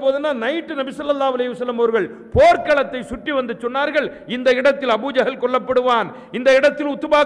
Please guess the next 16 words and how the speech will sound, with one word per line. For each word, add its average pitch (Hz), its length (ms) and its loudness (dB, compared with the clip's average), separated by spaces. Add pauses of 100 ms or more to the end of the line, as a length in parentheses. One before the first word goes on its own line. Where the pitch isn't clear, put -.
கொல்லப்படுவான், 277 680 2 (280)
இந்த 247 120 0 (120)
இடத்திலே 302 400 2 (260)
உத்தைபா 311 380 2 (120)
கொல்லப்படுவான், 294 640 0 (280)
இந்த 269 240 4
இடத்திலே 302 400 2 (260)
உக்பத் 302 380 -2
பின் 285 180 2
அபி 311 220 0
முய்த் 302 340 -4
கொல்லப்படுவான்" 285 640 0 (720)
என்று 285 320 -2 (420)
ஒவ்வொருவருடைய 330 720 2 (160)
பெயரை 311 320 4 (160)
சொல்லி, 302 260 -2